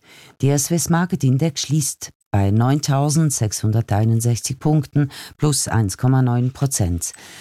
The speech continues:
Der Dow Jones Index in New York steigt um null Komma acht Prozent. Der Euro wird zu einem Franken zwölf sechsundachtzig gehandelt, der Dollar zu einem Franken null null achtundneunzig.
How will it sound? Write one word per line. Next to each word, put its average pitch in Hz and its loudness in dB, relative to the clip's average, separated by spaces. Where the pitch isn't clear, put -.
Der 143 2
Dow 151 4
Jones 165 2
Index 107 0
in 120 2
New 120 4
York 131 0
steigt 98 -2
um 101 4
null 110 2
Komma 123 0
acht - -4
Prozent. 135 0
Der 131 0
Euro 151 0
wird 151 2
zu - 0
einem 110 2
Franken 104 0
zwölf 135 0
sechsundachtzig 110 -2
gehandelt, 139 2
der 139 2
Dollar 135 0
zu 113 -2
einem 104 2
Franken 98 0
null 113 2
null 143 2
achtundneunzig. 117 0